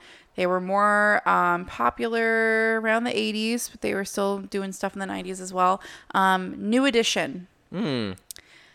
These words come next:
Speaker 1: Um, so basically New Edition was a, um,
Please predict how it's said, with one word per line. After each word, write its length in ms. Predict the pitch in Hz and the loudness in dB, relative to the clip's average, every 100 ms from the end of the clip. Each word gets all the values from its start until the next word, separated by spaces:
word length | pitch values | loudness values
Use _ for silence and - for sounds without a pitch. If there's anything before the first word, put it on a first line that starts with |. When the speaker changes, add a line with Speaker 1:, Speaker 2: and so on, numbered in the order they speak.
| _ - | _ -10
Speaker 1:
Um, 600 | 196 190 185 185 180 180 - | -4 -2 -2 -4 -8 -10 -8
so 380 | - 202 190 190 | -2 4 4 4
basically 540 | 208 220 240 233 220 | 0 0 -2 -2 -2
New 180 | 208 214 | 0 0
Edition 800 | 202 196 - 196 190 190 190 185 | 0 0 0 0 0 -2 -4 -6
was 720 | 170 185 180 175 175 175 - - | -4 0 2 2 2 0 -2 0
a, 580 | 175 170 165 165 165 - _ _ _ - - _ | 0 2 0 -2 -2 -6 _ _ _ -20 -20 _
um, 760 | 180 175 170 165 160 165 135 | 0 2 2 0 -2 -6 -8